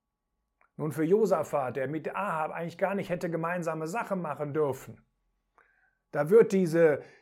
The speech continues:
diese Situation plötzlich lebensgefährlich. Die Syrer erkennen ihn als König und denken, das ist der König von Israel. Und sie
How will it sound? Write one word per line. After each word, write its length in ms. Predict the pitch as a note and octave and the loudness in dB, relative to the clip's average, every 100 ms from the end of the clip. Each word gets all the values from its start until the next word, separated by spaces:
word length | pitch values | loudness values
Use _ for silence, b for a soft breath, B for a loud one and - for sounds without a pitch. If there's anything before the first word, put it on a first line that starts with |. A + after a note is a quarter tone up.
| _ | _
diese 280 | E3 E3 E3 | 0 2 2
Situation 580 | F3+ G#3 F#3+ F#3 G#3+ A3 | 2 2 2 4 4 4
plötzlich 320 | G3+ F3 D#3+ | 2 0 -2
lebensgefährlich. 1300 | G#3+ C4 C#4 B3+ A3 G#3+ - B3 B3 A3+ A#2+ - - _ _ _ _ _ _ _ | -2 -2 -2 -4 -6 -8 -8 -8 -6 -8 -10 -16 -20 _ _ _ _ _ _ _
Die 120 | D#3+ | -4
Syrer 420 | D3 G#3 C#4 G#3+ G3 | 0 2 2 2 0
erkennen 560 | F3 - B3 C4+ G#3+ | -2 -4 -4 -2 -2
ihn 260 | A3 C#4 C#4 | -2 -6 -4
als 320 | G#3 F#3 - | -4 -4 -4
König 400 | - C#4+ C4 F#3 | -2 -2 -2 -2
und 160 | E3 D#3+ | -4 -4
denken, 240 | A3 A#3 | -4 -2
das 140 | E3 | -4
ist 180 | G#3+ - | -6 -8
der 140 | F3 - | -8 -4
König 400 | G3+ A3 F#3 - | -4 -4 -6 -8
von 180 | E3+ | -10
Israel. 680 | G3+ G#3+ A3 E3 E3 F3+ D#3 B B - | -8 -10 -10 -6 -4 -4 -6 B B -8
Und 200 | F#3+ G3+ | -4 -2
sie 360 | F#3+ F#3+ F3+ | 2 2 0